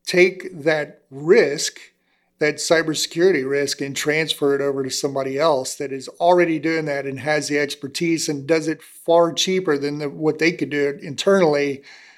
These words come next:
that happens a lot. So I would say that's the vast majority of our business is just companies coming to us and saying, "Hey,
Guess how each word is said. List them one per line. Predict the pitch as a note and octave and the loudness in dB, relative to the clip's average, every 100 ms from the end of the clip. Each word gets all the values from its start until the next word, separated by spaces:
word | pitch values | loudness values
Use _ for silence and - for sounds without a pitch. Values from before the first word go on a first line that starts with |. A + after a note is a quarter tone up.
| _ _ _ | _ _ _
that | E3+ F3+ | 2 2
happens | E3+ F#3 F3 D#3 | 4 2 0 0
a | D3+ | 0
lot. | C#3 C3+ C#3 | 0 -4 -6
So | - D#3 D3+ D#3 - - _ | 0 4 4 0 -6 -20 _
I | E3 | -4
would | G3 | -2
say | F3+ F#3+ | 2 4
that's | F3 E3+ | 4 2
the | E3+ | -2
vast | D3 D#3 D#3 | 0 0 0
majority | D3+ C#3+ D3 C#3+ | -4 0 2 2
of | C#3 | 0
our | C#3+ | 0
business | C3+ D3+ E3+ C#3+ C3+ - | 0 0 0 -2 -4 -4
is | C#3 C3 | -4 -4
just | - D3+ D3 - _ _ _ _ | -2 0 0 -6 _ _ _ _
companies | F3+ F3 E3+ D#3 | 2 2 2 -2
coming | - D#3+ D3+ | 0 0 0
to | |
us | D3+ D3+ | -2 -2
and | D3 | -6
saying, | - D3 C#3+ | -4 -4 0
"Hey, | D#3+ E3 | 2 2